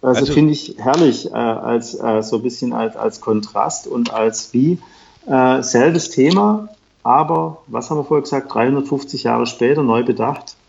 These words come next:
Speaker 1: so ungefähr. Ja.
Speaker 2: Hat der Podcast dir schon ein bisschen Arbeit für den Sonntag abgenommen?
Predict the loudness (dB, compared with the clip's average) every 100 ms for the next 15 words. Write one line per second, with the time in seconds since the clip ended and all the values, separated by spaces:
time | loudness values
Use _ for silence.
0 | _ -4 -2 -2 -2 -2 -2 -4 _ _
1 | _ _ _ _ _ -4 -4 -6 -18 _
2 | _ _ _ _ _ _ _ _ _ _
3 | -12 -4 -4 -4 -8 -4 -4 -4 -10 -10
4 | -14 -14 -12 -6 -4 -4 -6 -8 -14 -14
5 | -10 -10 -8 -10 -10 -12 -12 -10 -10